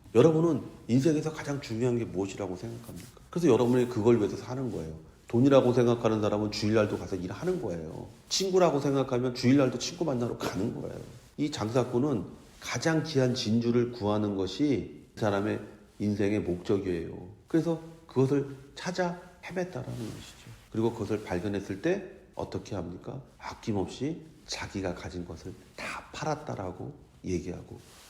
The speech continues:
있는 것이죠. 모든 것을 팔아 자신의 목적인 진주를 산다고 예수님은 말씀하십니다. 왜 헌신하지 않습니까? 내가 헌신할 대상이신 예수님보다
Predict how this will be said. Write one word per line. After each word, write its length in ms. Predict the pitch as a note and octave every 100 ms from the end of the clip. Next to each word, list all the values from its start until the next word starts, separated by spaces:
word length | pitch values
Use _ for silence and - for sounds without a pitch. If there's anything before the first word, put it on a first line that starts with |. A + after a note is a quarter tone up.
| -
있는 340 | E2 E2+ G2
것이죠. 520 | F#2 F2 - - - F2+ F2 E2+ - - - - -
모든 320 | A#2 D#3 E3
것을 260 | D#3+ D#3+
팔아 240 | D#3 D3 C#3+
자신의 360 | A#2+ B2+ B2+
목적인 540 | G#2+ G#2+ - C3 C3+ B2+
진주를 460 | G2+ G#2+ A#2 A#2
산다고 680 | A#2 C3+ C3 A#2 D3+ F3+ F3 - - G2+
예수님은 560 | G#2 A2 G2 F#2+ G2 - - -
말씀하십니다. 880 | F2 - F#2+ G#2 A#2+ - F#2 - - - - -
왜 120 | C3+
헌신하지 500 | D3 C#3+ C#3+ B2 A#2
않습니까? 540 | G#2 - F#2+ F#2 F#2+ - -
내가 360 | A#2+ C#3 C#3+ B2+ - -
헌신할 420 | F3+ F3+ E3 D3
대상이신 560 | A2 A2 A#2 A#2 A#2+ G2
예수님보다 840 | F2+ G#2 G#2 G2 F#2+ A#2+ A2